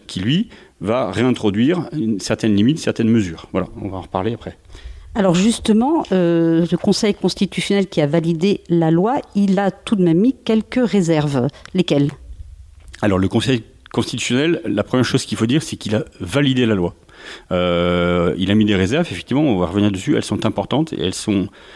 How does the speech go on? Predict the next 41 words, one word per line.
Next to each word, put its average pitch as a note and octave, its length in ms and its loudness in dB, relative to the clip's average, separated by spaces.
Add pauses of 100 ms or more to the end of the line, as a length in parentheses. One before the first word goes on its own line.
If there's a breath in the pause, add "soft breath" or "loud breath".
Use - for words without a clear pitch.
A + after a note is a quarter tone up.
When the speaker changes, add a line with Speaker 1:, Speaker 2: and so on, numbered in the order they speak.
(140 loud breath)
Speaker 1:
et F#2+ 100 0
on F#2 80 0
peut G2+ 160 -2
se - 100 -4
réjouir C#3 400 2
de A2 80 2
ces G2+ 160 -6
réserves-là. G2 540 -2 (380 loud breath)
Mais, A2+ 360 2 (160)
euh, F2+ 680 2
là A2 140 0
où A#2 60 2
on G#2 80 4
n'a G2 100 2
pas C3 160 -2
de A2 60 0
raison G#2+ 200 2
de A2 40 -2
se - 140 -4
réjouir, G#2 340 0
c'est - 160 -8
qu'il F#2 260 -2
a F2 60 -2
quand G#2+ 120 -2
même A#2+ 260 0
validé G2+ 440 0
la F#2 80 -2
loi. G2 280 -2 (320 loud breath)
Ça - 160 -2
veut G2 120 2
dire A#2 200 0
que G2 360 0
désormais, G#2 680 0
en - 160 -4
France, - 540 -4
on G2+ 100 0
peut G#2 280 0 (520)
tuer B2+ 160 0
des F#3+ 100 2
gens. E3+ 120 -6 (680 loud breath)
Euh, E2 680 0